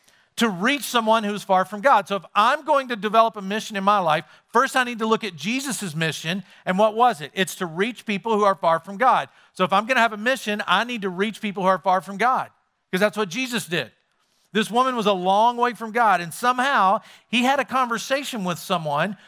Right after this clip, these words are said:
who was a long way from God in such a way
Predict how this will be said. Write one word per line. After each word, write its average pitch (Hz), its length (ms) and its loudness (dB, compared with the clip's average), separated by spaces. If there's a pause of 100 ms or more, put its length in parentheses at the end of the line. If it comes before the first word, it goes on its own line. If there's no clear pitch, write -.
(120)
who 220 80 0
was 202 160 2
a 185 80 2
long 180 440 2
way 262 180 0
from 208 220 -10
God 170 520 2 (180)
in 190 140 -2
such 254 480 -2
a 233 80 -6
way 196 460 0